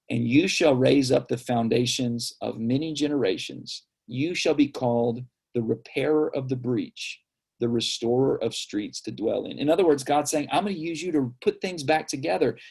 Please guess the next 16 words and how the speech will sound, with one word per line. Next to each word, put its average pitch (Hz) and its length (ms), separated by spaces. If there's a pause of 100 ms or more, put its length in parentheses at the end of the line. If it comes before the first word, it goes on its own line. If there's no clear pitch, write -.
(120)
to 160 100
repair 175 420
the 151 120
world." 160 420 (160)
And 165 80
it's 165 120
not 185 180
gonna 202 160
be 180 220
a 165 40
nation 156 400
state. 147 460 (120)
It's 131 140
not 156 200
gonna 180 160
be, 147 440